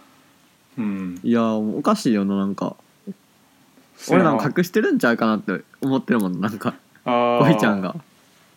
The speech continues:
Speaker 2: なんか。
Speaker 1: そうやな。
Speaker 2: なんか、で、こうへんはずがないもんな。こんな、<laughs> ずっとやってて。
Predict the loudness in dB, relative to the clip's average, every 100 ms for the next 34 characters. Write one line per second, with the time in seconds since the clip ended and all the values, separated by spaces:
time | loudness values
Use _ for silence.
0 | _ _ _ _ -10 -4 -2 -4 -6 -4
1 | -4 -4 -6 -8 -14 _ _ _ _ _
2 | _ _ _ _ _ _ _ _ _ _
3 | _ -18 -6 -2 -2 -2 -6 -8 _ _
4 | _ _ _ _ _ _ _ _ _ _
5 | _ _ -6 -4 0 0 2 2 0 0
6 | 0 0 0 0 0 -4 -8 -18 _ -4
7 | 0 0 0 -4 -10 -20 -20 -20 -12 -2
8 | 0 0 0 -2 -2 -6 -6 -8